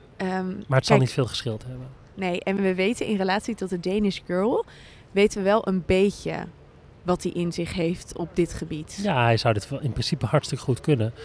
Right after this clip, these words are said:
Speaker 2: Maar dat hele irritante quasi-Duitse accentje, waar ze gewoon een taalcoach voor hebben, hè, las ik.
Speaker 1: Echt waar. Want
Speaker 2: Ja.
Speaker 1: dat vond ik dus heel erg niet geslaagd
Speaker 2: Nee.
Speaker 1: bij het oude koppel,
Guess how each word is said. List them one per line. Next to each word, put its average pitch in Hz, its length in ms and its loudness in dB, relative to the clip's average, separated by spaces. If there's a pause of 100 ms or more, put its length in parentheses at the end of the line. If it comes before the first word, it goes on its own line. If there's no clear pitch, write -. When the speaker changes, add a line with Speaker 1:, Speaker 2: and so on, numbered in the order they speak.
(220)
Speaker 2:
Maar 120 120 2
dat 120 120 4
hele 131 260 2
irritante 120 640 0
quasi-Duitse 120 720 2
accentje, 135 580 -2
waar 160 140 4
ze - 80 -2
gewoon 156 140 4
een 139 120 0
taalcoach 143 540 4
voor 123 200 0
hebben, 120 240 0
hè, 196 60 -2
las 135 260 0
ik. 120 180 -10 (120)
Speaker 1:
Echt - 300 -10
waar. 190 400 -6 (400)
Want 196 120 -2
Speaker 2:
Ja. 220 60 2
Speaker 1:
dat 196 100 -8
vond 220 140 2
ik 202 60 -2
dus 202 140 -2
heel 226 500 6
erg 190 340 0
niet 208 220 0
geslaagd 202 680 -2
Speaker 2:
Nee. 147 100 -4
Speaker 1:
bij 196 100 4
het 190 120 2
oude 196 260 0
koppel, 175 560 2